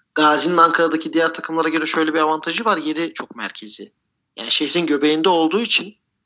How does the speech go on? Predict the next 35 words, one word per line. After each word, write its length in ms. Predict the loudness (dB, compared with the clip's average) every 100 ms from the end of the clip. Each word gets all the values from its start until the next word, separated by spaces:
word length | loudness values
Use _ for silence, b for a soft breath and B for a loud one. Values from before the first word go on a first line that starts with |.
| _ _ -16
işte 140 | -14
antrenmanlara 580 | -10 -4 -2 -2 -2 -2
gelme 460 | -2 -4 -4 -6
konusunda 640 | -6 -8 -8 -8 -6 -6 -4
en 220 | -4 -2 -2
rahat, 480 | -2 -4 -6 -8 _ _ _ -18 -18 _ _ -14
e, 180 | -8
gelinebilen 580 | -2 0 2 0 0 -4
takım, 280 | -4 -6 -6 -8 _ -12
e, 60 | -10 -6 -2
Gazi 380 | 0 0 -2
işin 220 | -4 -6 -8
açığı. 320 | -10 -8 -2
Dolayısıyla 400 | 0 0 -2 -6
çok 220 | -8 -4
genç 240 | -4 0
arkadaşımız 580 | -2 -2 -4 -4 -6 -12
bize 120 | -12
sene 240 | -12 -12 -12
içinde 260 | -12 -12
çok 220 | -10 -8 -6
fazla 260 | -6 -6
mesaj 300 | -6 -8 -10
attı. 360 | -14 _ -16 -16 _ _ _ _ _ _ _ -18
E, 40 |
U 420 | -14 -12 -2 2
on 160 | 4 2
dokuzla 360 | 2 -2 2 0
ilgili 240 | 0 -8
bir 60 | -4
çalışmamız 560 | -4 -4 -4 -4 -4
bizim 200 | -4 -4
her 180 | 0 0
zaman 320 | 2 -2 0
var. 380 | 0 -2 -6